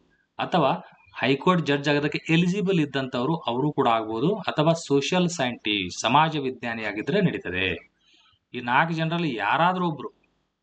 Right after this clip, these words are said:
ಪ್ರೆಸೆಂಟ್ ಹೈಕೋರ್ಟ್ ಜಡ್ಜ್ ಆದ್ರೂ ಮಾಡ್ಬೋದು, ರಿಟೈರ್ಡ್ ಆಗಿರುವಂತ ಹೈಕೋರ್ಟ್ ಜಡ್ಜ್ ಆದ್ರೂ ಮಾಡ್ಬೋದು. ಕೆಲವೊಬ್ರು eligible for high court judge ಆಗೋದಕ್ಕೆ ಎಲಿಜಿಬಲ್ ಆಗಿರ್ತಾರೆ, but ಆಗಿರಲ್ಲ ಅವರು.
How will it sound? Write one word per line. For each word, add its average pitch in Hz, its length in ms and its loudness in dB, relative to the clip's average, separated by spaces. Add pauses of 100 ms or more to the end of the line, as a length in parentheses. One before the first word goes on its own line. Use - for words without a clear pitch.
(260)
ಪ್ರೆಸೆಂಟ್ 156 400 0
ಹೈಕೋರ್ಟ್ 139 400 -2
ಜಡ್ಜ್ 131 180 -2
ಆದ್ರೂ 135 340 0
ಮಾಡ್ಬೋದು, 95 420 -4 (220)
ರಿಟೈರ್ಡ್ 139 360 4
ಆಗಿರುವಂತ 131 340 -4
ಹೈಕೋರ್ಟ್ 123 340 -2
ಜಡ್ಜ್ 120 240 -2
ಆದ್ರೂ 131 220 0
ಮಾಡ್ಬೋದು. 95 340 -4 (480)
ಕೆಲವೊಬ್ರು 139 340 -4 (120)
eligible 160 440 2
for 160 200 2
high 123 200 -4
court 151 220 2
judge 131 220 2
ಆಗೋದಕ್ಕೆ 127 280 -2
ಎಲಿಜಿಬಲ್ 135 320 0
ಆಗಿರ್ತಾರೆ, 135 380 0 (160)
but 156 140 0 (200)
ಆಗಿರಲ್ಲ 123 380 2
ಅವರು. 95 160 -6